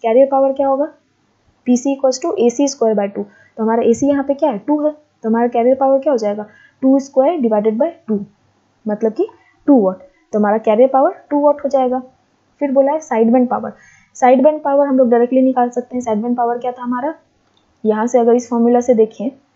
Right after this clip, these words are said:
ये वाला जो formula है, total power क्या होता है, पीसी plus पीसी एम square by two, मतलब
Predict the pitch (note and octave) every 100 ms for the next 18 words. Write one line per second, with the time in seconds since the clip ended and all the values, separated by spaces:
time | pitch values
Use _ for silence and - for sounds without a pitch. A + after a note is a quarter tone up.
0 | - _ _ _ _ _ _ - - A3
1 | A3+ A3+ A3 A3 G3+ G3+ G3 - - _
2 | - A#3 C4 C4+ C4 C4+ C4+ C4 C#4+ D#4+
3 | - A#3+ A#3 E4 G4 - - A#3 E4 -
4 | - - A3 C4 B3+ A#3+ A#3+ A#3+ A#3 C4+
5 | F4+ - A3+ G3 - _ _ - G#3 C4+
6 | E4